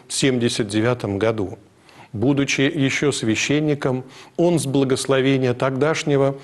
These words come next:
казанского архиерея Иеремии переносил новоявленную икону с места обретения в церковь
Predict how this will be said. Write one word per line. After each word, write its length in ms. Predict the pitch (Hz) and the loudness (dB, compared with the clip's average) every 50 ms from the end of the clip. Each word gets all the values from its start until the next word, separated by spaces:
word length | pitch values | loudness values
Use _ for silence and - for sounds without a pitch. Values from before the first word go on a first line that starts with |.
| - - - - - | -16 -20 -20 -8 -2
казанского 640 | - 143 139 131 147 143 135 127 - - 135 120 127 | -2 0 2 2 2 2 0 0 -2 0 0 0 0
архиерея 760 | - 147 131 120 - - 123 123 123 123 123 120 120 117 117 - - - - - | 0 0 -2 -2 -2 0 2 2 4 4 4 4 2 0 -2 -6 -16 -20 -10 -4
Иеремии 800 | - 151 135 123 117 - 110 104 107 127 160 175 147 95 - - - - - - - - - - - | 0 0 2 2 2 2 0 0 0 0 0 0 -2 -4 -6 -8 -14 -20 -20 -20 -20 -20 -20 -6 -2
переносил 680 | 151 147 156 160 170 180 175 - - 196 196 196 190 190 - - - - - | 0 2 2 2 2 2 0 0 0 2 2 2 0 -4 -8 -18 -16 -6 -2
новоявленную 880 | 127 139 151 139 147 147 135 147 147 147 127 135 139 131 131 127 131 - | 0 2 2 2 2 2 2 2 2 2 2 2 2 2 2 2 2 2
икону 640 | 151 120 113 - - 156 170 165 160 156 156 156 - - - | 0 -2 0 0 0 0 2 2 0 0 -2 -4 -8 -14 -10
с 160 | - - - | -8 -4 -2
места 420 | 135 127 135 151 147 - - - 139 | 0 2 2 0 0 -2 -4 -4 -4
обретения 840 | - - 120 104 104 127 160 170 170 - 160 143 139 139 135 131 139 - - - - | -2 -2 -4 -2 0 0 0 0 0 -2 0 0 2 2 0 -2 -4 -12 -20 -20 -10
в 60 | - | -6
церковь 560 | - - 170 170 175 170 170 - 156 151 151 | -4 -2 0 0 0 0 -2 -2 -2 -2 -4